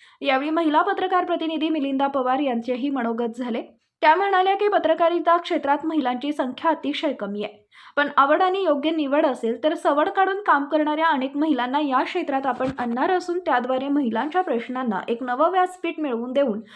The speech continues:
त्यांच्या समस्या सोडवण्याचा प्रामाणिक प्रयत्न करणार आहे. यावेळी सर्व नूतन कार्यकारिणीचे गुलाबपुष्प देऊन फुलांचा हार घालून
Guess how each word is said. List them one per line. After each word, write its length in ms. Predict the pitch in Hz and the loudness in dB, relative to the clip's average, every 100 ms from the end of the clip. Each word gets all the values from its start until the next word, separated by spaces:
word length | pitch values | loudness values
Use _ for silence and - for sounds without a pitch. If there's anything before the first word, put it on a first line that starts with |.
| - - | -20 -4
त्यांच्या 340 | 339 359 403 415 | 0 2 2 2
समस्या 460 | 415 311 320 415 | 2 0 2 4
सोडवण्याचा 540 | 415 330 294 294 285 311 | 4 4 4 2 0 0
प्रामाणिक 400 | 294 247 240 233 | 0 -2 -2 -4
प्रयत्न 340 | 247 220 226 285 | -2 -2 -4 -6
करणार 360 | 285 196 196 | -6 -4 -2
आहे. 1080 | 196 - - _ _ _ _ _ _ _ 226 | -4 -4 -12 _ _ _ _ _ _ _ -2
यावेळी 260 | 226 208 262 | 0 0 0
सर्व 220 | 302 294 | 0 2
नूतन 360 | 320 311 320 370 | 2 2 0 2
कार्यकारिणीचे 760 | 339 320 339 320 320 320 339 | 2 2 2 2 0 0 0
गुलाबपुष्प 600 | 302 277 269 302 302 - | 2 0 0 0 -2 2
देऊन 280 | 320 294 302 | 4 4 0
फुलांचा 480 | 330 269 254 254 285 | -2 -2 -2 -2 -2
हार 240 | 285 240 | 0 0
घालून 320 | 262 302 269 | 0 0 -2